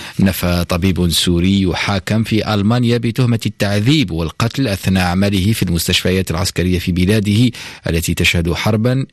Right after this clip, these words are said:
إشعال النار في الأعضاء التناسلية لمراهق أو إجراء عمليات جراحية لمحتجزين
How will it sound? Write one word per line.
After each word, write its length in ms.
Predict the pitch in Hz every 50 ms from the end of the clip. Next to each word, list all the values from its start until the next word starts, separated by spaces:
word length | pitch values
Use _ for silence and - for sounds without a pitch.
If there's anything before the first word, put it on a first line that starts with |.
| _ -
إشعال 440 | 135 117 - 123 135 160 170 143 107
النار 400 | 90 85 82 85 92 98 110 110
في 120 | - -
الأعضاء 380 | 95 69 82 82 87 104 98 95
التناسلية 600 | - - 98 95 95 92 - 95 95 101 104 101
لمراهق 880 | 98 95 90 92 90 95 107 120 113 113 95 82 - 101 101 101 101 95 - - - - - - -
أو 200 | - 82 80 -
إجراء 320 | - 90 87 92 95 92 90
عمليات 520 | 87 87 87 85 87 87 95 98 - -
جراحية 720 | 87 87 85 80 80 92 95 90 82 - - 113 110 107
لمحتجزين 800 | 101 98 92 92 82 - - 98 90 92 90 85 98 95 92 90